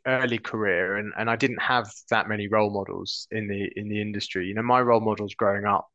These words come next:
were my mates' older brothers a lot of time. And that's kind of, you know,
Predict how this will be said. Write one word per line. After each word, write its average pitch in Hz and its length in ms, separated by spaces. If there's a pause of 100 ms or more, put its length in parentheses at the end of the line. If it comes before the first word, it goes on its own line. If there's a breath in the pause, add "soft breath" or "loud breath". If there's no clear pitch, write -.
were 107 340
my 101 220
mates' 104 380
older 104 200
brothers 104 720
a 110 60
lot 101 180
of - 80
time. 95 360
And 101 100
that's 98 220
kind 104 240
of, 101 180
you 107 120
know, 92 180